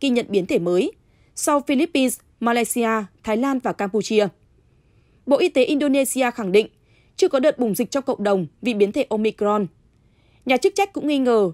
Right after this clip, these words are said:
năm người đã mắc biến thể này gồm hai người Indonesia nhập cảnh từ Mỹ, Anh và ba người Trung Quốc. Như vậy, Indonesia là nước mới nhất ở Đông Nam Á ghi nhận ca mắc biến thể Omicron. Malaysia,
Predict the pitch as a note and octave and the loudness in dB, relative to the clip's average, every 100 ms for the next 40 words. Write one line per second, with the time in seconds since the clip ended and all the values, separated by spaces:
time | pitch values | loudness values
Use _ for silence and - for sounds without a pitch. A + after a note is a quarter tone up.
0 | - - C4 C4+ A#3 E3+ A3+ E4 G#3 G#3+ | -6 -6 -2 2 2 0 -4 -2 -2 0
1 | A3+ F#3 F#3 E3+ G3+ F3 - C#4 A3+ G#3+ | -2 0 -2 0 -2 -2 -4 -2 0 0
2 | A#3 A3+ A3 A#3 A3+ G#3+ - G#3 G#3+ G#3 | 0 -2 -2 -2 -2 -4 -4 -4 0 0
3 | E3+ - F#3+ G3+ A#3+ A4 - _ A#3+ A#3 | 0 -2 0 0 0 -2 -6 _ -2 -2
4 | G3 F3+ G#3 A3 F#3+ - F#3 A#3 F4 - | -2 -4 -4 -4 -4 -4 -4 0 0 -2
5 | _ _ _ _ _ _ _ _ - F4 | _ _ _ _ _ _ _ _ -2 0
6 | C#4+ C#4 D4 C#4+ C#4 C4 - C#4 A#3+ F3+ | 2 2 0 0 2 0 0 0 0 -2
7 | C4+ C#4+ G3+ A3+ G4+ A3 G3+ A3 G#3+ G#3 | -4 -2 -2 -2 -2 -2 -2 -2 -4 -4
8 | F#3 E4 - _ _ _ F4+ E4 - C#4 | -4 -4 -10 _ _ _ 2 2 2 -2
9 | C#4 D#4+ A3 G3 C4 G#3+ G#3+ G#3 G#3 G#3 | -4 -2 -4 -2 -2 -2 -2 -2 0 0
10 | G3 - _ _ _ _ _ _ C4+ D4+ | -2 -8 _ _ _ _ _ _ -2 0
11 | D4+ C#4+ D4 | 0 0 0